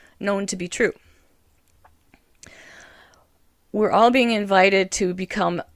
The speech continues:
big picture people, that we need to, in order to, to have hope and serenity and to live and to create, we need to see the big picture that we're in. And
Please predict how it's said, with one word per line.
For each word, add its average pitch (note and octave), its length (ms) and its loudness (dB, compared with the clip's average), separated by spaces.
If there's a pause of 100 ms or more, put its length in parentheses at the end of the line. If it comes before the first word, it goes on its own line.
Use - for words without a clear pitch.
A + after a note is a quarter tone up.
(360)
big G3+ 240 0
picture - 540 -6 (440)
people, - 380 -10 (880)
that F3 240 0
we G3 160 -6
need A3 420 -6
to, F3 300 -2
in F#3 180 -6
order A#3 320 0
to, F#3 420 -6 (440)
to F#3+ 240 -8
have C4 340 -4
hope A#3+ 380 -2
and G3 120 -4
serenity G#3 640 -2
and F3 180 -6
to F#3 140 -6
live G3+ 320 0
and F3+ 140 -4
to F3 100 -8
create, G#3 540 -2 (280)
we G3+ 160 -6
need C4+ 340 -4
to G3+ 140 -8
see A#3+ 800 -6
the E3 180 -6
big F3+ 640 -2
picture C#3+ 560 -6 (380)
that F3+ 180 2
we're E3+ 180 0
in. D#3+ 380 -6 (640)
And F3 400 -2